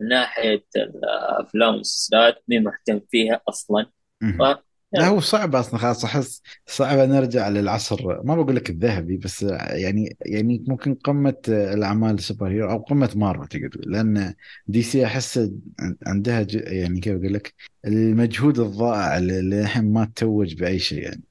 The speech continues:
Speaker 2: يعني أوكي، كمبالغ حصلوا مبالغ، بس ما وصلوا ال-،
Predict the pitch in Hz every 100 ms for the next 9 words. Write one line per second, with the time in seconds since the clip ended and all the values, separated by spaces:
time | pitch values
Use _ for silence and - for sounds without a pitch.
0 | 67 90 101 104 98 - 104 101 101 113
1 | 123 113 - - - - - 135 120 110
2 | 104 107 107 95 95 - 123 117 - 117
3 | 107 98 90 90